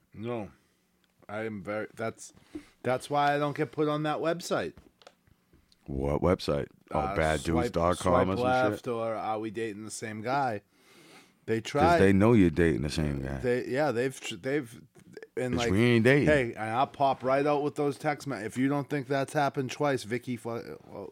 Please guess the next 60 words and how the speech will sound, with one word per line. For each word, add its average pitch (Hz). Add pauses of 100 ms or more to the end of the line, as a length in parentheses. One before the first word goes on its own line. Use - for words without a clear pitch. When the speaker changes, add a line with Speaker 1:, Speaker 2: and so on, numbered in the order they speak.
(600)
Speaker 1:
she 120
was 95
like, 98
Speaker 2:
<laughs> 76
Speaker 1:
she 151
was 139
like, 120
"Yo," 131
and 110
I 117
was 113
like, 107
Speaker 2:
That's 87
called 73
the 73
chills. 95
Speaker 1:
she 127
was 110
like, 117
"I 131
got 151
your 143
back, 110
don't 127
worry." 117
And 101
I 101
was 101
like, 104
"Send 135
this 135
to 139
the 120
fi-, 123 (160)
we'll, 113 (220)
I'll 107
call 123
Brad, 110
the 92
lawyer." 98 (540)
I'm 98
like, 101
"Uh-uh, 107
look, 117
look 123
where 131
I 131
tell 131
this 127
girl, 120
Speaker 2:
Fucking -
Speaker 1:
I 139
am 147
Speaker 2:
drunk. 139
Speaker 1:
not 143
able 135
to 120
commit 127
to -
anyone." 117